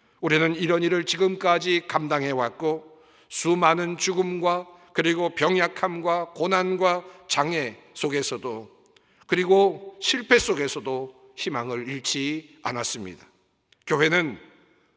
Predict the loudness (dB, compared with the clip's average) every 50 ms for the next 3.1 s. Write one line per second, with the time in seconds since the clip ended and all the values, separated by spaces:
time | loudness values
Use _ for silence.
0 | _ 2 2 4 4 2 0 4 6 6 6 6 4 2 0 0 0 0 0 0
1 | 0 0 -2 -4 -6 -2 0 2 2 2 2 2 0 -2 -2 -4 -4 -4 -4 -2
2 | 0 0 -2 -2 -6 -10 -16 -12 -4 -2 0 0 0 2 2 2 2 0 -2 -6
3 | -10 -16